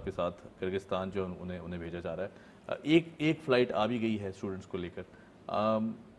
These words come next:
यहाँ मैं ये पूछना चाहूँगा थोड़ा सा, क्योंकि ज़ाहिर है, अ, किर्गिस्तान की हैसियत से बहुत, बहुत सारी जो हमारी वो रही हैं, म्यूचुअल कोऑपरेशंस रही हैं, वो भी, अ,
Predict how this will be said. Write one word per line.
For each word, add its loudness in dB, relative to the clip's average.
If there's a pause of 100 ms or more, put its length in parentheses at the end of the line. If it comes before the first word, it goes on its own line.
(200)
यहाँ 2
मैं 2
ये 6
पूछना 0
चाहूँगा -2
थोड़ा 0
सा, -2
क्योंकि -4
ज़ाहिर 2
है, 0
अ, -6 (400)
किर्गिस्तान 0
की -2
हैसियत -2
से -2
बहुत, 2
बहुत 2
सारी -2
जो 0
हमारी -2
वो -2
रही -2
हैं, -8
म्यूचुअल -2 (380)
कोऑपरेशंस 0
रही -2
हैं, -2
वो -2
भी, -4
अ, -8